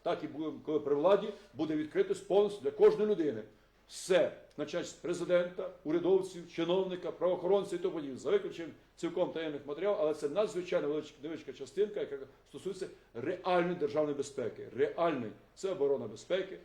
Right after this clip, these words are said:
це спецслужби, які проводять агентурну роботу, це спецоперації,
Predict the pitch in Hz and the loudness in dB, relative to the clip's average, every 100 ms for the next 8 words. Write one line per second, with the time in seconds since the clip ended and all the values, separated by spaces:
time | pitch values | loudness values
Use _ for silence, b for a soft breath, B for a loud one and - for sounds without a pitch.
0 | B B - 180 - 131 - 202 165 175 | B B -2 -2 -4 -12 -2 -2 0 -2
1 | 170 156 151 151 139 - - 143 131 - | -2 -6 0 2 0 -2 0 0 0 0
2 | 185 180 170 165 170 170 151 - 208 143 | 2 2 0 -2 -4 -6 -8 -8 -6 -6
3 | 131 147 190 214 202 175 | -8 -6 2 4 4 0